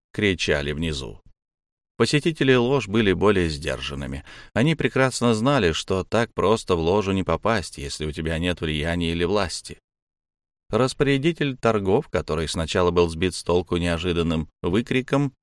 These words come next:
тут же взял себя в руки и расплылся в довольной улыбке.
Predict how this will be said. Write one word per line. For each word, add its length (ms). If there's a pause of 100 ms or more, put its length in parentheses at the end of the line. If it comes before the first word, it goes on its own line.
тут 200
же 160
взял 380 (260)
себя 340
в 80
руки 460 (640)
и 100
расплылся 920 (120)
в 120
довольной 540
улыбке. 580